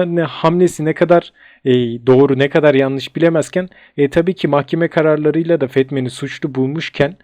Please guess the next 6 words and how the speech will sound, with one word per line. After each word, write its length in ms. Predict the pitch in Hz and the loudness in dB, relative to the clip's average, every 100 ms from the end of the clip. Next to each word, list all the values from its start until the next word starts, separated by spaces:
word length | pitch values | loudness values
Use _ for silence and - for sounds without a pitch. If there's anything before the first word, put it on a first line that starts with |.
| _ _ _ | _ _ _
e, 280 | 156 139 156 | -4 -4 -4
bu 80 | 185 | -8
tarz 320 | - 175 160 | 0 0 0
kafa 240 | - 156 175 | -4 -4 -2
karışıklığının 600 | 156 - - 135 135 156 | -4 -4 -8 -6 -4 -4
olması 460 | 147 135 - 185 | -4 -4 -6 -12